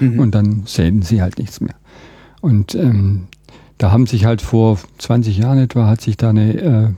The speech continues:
Speaker 2: vielleicht mehr, fünfundzwanzig Jahre, hat sich da eine Entwicklung aufgetan,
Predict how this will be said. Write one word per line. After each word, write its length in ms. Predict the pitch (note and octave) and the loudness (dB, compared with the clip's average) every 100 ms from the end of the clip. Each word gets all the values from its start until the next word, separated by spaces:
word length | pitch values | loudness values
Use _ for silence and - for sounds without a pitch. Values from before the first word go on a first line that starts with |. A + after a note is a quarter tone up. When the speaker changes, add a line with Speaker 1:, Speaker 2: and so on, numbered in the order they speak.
| - | -10
Speaker 2:
vielleicht 400 | - G#2+ F#2+ F#2+ | -6 -2 -2 -2
mehr, 240 | A#2 B2+ | -4 -4
fünfundzwanzig 640 | - B2 A#2 G#2+ A2 A2 | -4 -2 -2 -2 -2 -4
Jahre, 260 | B2 B2+ A2 - - - - | -4 -4 -4 -8 -20 -20 -14
hat 120 | - | -6
sich 120 | B2 G2+ | -2 0
da 100 | A2+ | 2
eine 140 | A2 | 2
Entwicklung 420 | G#2+ G#2+ C3+ C3 | 0 0 0 0
aufgetan, 580 | B2+ A#2 - - A#2+ A#2 | -2 -4 -4 -2 -2 -4